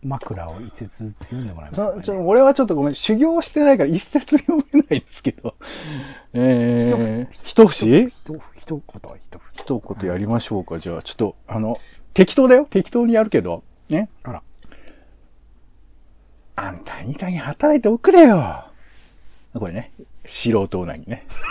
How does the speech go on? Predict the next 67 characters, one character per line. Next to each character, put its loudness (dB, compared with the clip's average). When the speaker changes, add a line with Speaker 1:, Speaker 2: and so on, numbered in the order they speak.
Speaker 2:
違 8
う 8
と 2
思 -2
う。 -6
ち 2
ょ 4
っ 4
と -2
こ 6
れ 6
違 10
う 10
と 8
思 4
い 2
ま 2
す -2
け 0
ど、 2
こ 8
れ 12
俺 10
の 4
勘 6
が 10
入 10
っ 4
て 4
も、 -4
こ 0
れ 6
ヒ 6
ン 6
ト 10
に 6
な 12
る 6
の 6
か 0
な？ -4
は 8
い。 0
え 10
ー 6
と、 2
次 -2
ね、 4
う 4
な 6
ぎ 2
の 2
太 4
鼓 0
ね。 2
い -6
や 0
ー、 -12
こ 0
ん -4
な -4
暑 -6
い 2
夏 -2
の 2
日 -2
は、 0